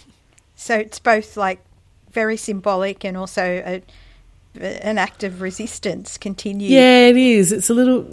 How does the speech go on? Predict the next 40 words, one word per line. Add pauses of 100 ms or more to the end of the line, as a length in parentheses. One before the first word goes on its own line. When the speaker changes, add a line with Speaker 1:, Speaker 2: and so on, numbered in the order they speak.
(180)
Speaker 2:
you
know,
if
I
can
be
so
bold
and
so
crude
as
to
say,
it's
a
little
bit
of
an
up
yours (100)
to
the
establishment
because, (500)
you
know,
they,
they
did
their
best
to, (580)
to
reduce
us
to
a
whisper.